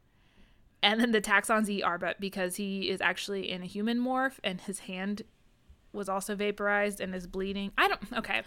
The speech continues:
If, if a hot beam touches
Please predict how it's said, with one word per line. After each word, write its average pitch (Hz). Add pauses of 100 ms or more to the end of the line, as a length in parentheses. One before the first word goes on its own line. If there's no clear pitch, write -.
(120)
If, 349 (560)
if 415
a 214
hot 349 (180)
beam 214 (300)
touches 277